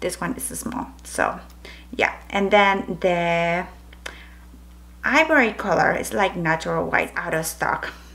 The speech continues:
That's a bummer. It's a good one, nineteen ninety-nine. And they have this pink with this tan color.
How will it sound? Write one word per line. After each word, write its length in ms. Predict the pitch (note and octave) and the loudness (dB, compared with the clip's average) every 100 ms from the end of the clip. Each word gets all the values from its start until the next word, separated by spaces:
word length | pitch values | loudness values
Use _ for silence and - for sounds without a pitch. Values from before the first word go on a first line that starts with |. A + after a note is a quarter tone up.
| - | -4
That's 220 | A3 G#3+ | -2 2
a 60 | A#3+ | 4
bummer. 500 | C4 C4+ B3 B3 B3 | 6 6 6 6 2
It's 180 | G3+ - | -2 -2
a 80 | A3 | 0
good 280 | A3+ A3+ | 2 2
one, 300 | G3+ G3 G#3 - - - - | 4 4 4 -2 -16 -14 -2
nineteen 440 | G3 G3 - F#3+ | 0 0 -2 -2
ninety-nine. 580 | F#3 E3+ E3+ E3 E3+ - | 0 0 0 0 0 -4
And 520 | F3 E3+ E3+ - - E3+ | -4 -2 -2 -2 -2 2
they 220 | G#3+ C4 | 4 4
have 460 | C4 A#3 A#3 A#3 | 4 4 4 0
this 400 | G#3 F#3+ F#3+ - - - - | -2 0 -2 -6 -14 -20 -18
pink 680 | - G3+ G3 F#3+ G3 G3 - | -6 -4 -2 -2 -2 -4 -6
with 300 | E3+ E3+ E3+ | -4 -4 -4
this 240 | - - - - | -6 -6 -12 -4
tan 300 | A#3 G#3+ G#3 | 2 2 2
color. 520 | - F3+ E3+ E3+ - | -2 0 4 4 2